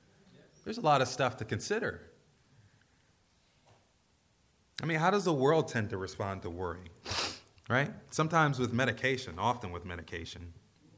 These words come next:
And to be clear, I do believe that there are times when medication is necessary. Our bodies don't always function as they should in a fallen world. Sin has affected our physical condition as well as our spiritual condition.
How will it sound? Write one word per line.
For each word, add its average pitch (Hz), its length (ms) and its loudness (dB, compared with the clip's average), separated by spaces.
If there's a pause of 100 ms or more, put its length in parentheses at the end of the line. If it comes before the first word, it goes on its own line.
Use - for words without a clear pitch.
(400)
And 135 140 2
to 135 60 0
be 127 100 2
clear, 151 260 4
I 127 80 10
do 143 160 4
believe 143 280 2
that 120 100 -2
there 127 160 4
are 120 60 2
times 127 320 0
when 120 80 0
medication 117 500 0
is 101 120 -2
necessary. 110 640 -6 (1160)
Our 110 120 4
bodies 127 360 8
don't 127 140 4
always 120 240 6
function 127 400 2
as 107 140 2
they 98 100 0
should 160 240 -2
in 95 60 -8
a 87 40 -8
fallen 90 440 -4
world. 87 340 -8 (240)
Sin 127 260 -2
has 117 380 2
affected 135 520 -2
our 120 120 2
physical 123 440 -2
condition 117 400 -2
as 104 140 -4
well 113 140 2
as 110 100 0
our 107 80 -2
spiritual 143 400 -6
condition. 85 480 -12